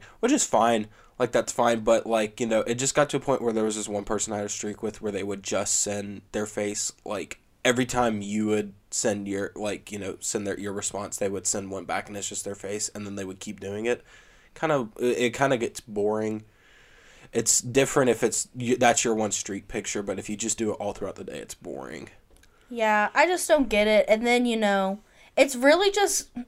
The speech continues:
Speaker 2: I'm s-, gonna sound like an adult here, it's just really not safe. Just the fact that things, like, they go away,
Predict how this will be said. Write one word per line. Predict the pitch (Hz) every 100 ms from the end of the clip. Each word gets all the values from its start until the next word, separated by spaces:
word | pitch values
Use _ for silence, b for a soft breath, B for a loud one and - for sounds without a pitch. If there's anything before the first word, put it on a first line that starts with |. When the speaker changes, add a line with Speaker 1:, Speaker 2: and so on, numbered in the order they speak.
| -
Speaker 2:
I'm | 208
s-, | 202 - - -
gonna | 180
sound | 202 208 208
like | 214
an |
adult | 208 214 208 -
here, | 92 -
it's | 220
just | - 330
really | 226 208 196
not | 185 175 - -
safe. | - - - - - b b b b b -
Just | 254 269
the | 277
fact | 247 254 262
that | 220 -
things, | 214 220 240
like, | 226 202 208
they | 202
go | 208 208
away, | 175 160 190 214 220 220 226